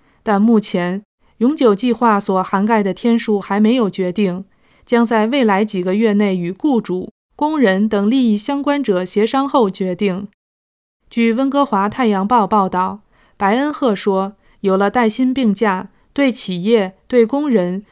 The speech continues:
对我们的社区都有好处，而且它将帮助我们的经济快速的恢复。”省长贺锦四月二十七日说，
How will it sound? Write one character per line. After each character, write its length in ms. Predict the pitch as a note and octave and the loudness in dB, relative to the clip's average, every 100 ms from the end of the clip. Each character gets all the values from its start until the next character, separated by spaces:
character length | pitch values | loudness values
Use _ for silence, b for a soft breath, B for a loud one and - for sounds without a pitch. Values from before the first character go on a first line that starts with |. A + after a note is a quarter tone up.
| b | b
对 140 | B3+ | 4
我 180 | A3+ F#3+ | 6 4
们 120 | F#3 | 2
的 100 | G3+ | 0
社 240 | G#3 C4+ A3+ | 0 0 0
区 260 | - C4+ | 0 -4
都 200 | C#4 D4 | 0 0
有 120 | A3+ | 0
好 280 | F#3+ - F#3 | 0 -2 -6
处， 360 | A3 G3+ F#3 F#3+ b b b | -2 -2 -2 -6 b b b
而 160 | G3 | -6
且 180 | G#3 G3+ | -2 -2
它 200 | F#3 A3+ | 0 0
将 200 | A3+ A#3+ | 0 0
帮 220 | A#3+ C#4 | 0 -2
助 140 | C4+ A3+ | -2 -2
我 100 | F3+ | -2
们 140 | F3 | -2
的 120 | F#3 | -4
经 220 | G3 B3 B3 | -2 0 0
济 220 | A3+ F#3+ | 0 -4
快 260 | - C4+ | -4 -4
速 160 | A3+ G#3+ | -2 -2
的 100 | F#3 | -4
恢 240 | F3+ B3 | 0 0
复。” 360 | B3 - F#3+ G3+ - _ _ _ _ _ _ | -2 -4 -8 -8 -16 _ _ _ _ _ _
省 240 | - G#3 A3+ | -2 2 4
长 180 | G3+ | 2
贺 220 | F#3+ B3+ A3 | 2 0 0
锦 260 | F#3+ F3+ | 0 -4
四 180 | - A#3+ | -4 0
月 120 | A3 | 0
二 120 | A#3 | 0
十 160 | G#3+ G3+ | -2 -2
七 220 | F#3+ C4 | -4 -2
日 180 | B3+ A#3 | 0 -2
说， 420 | F#3 G3+ F#3 F#3+ | -2 -2 -2 -2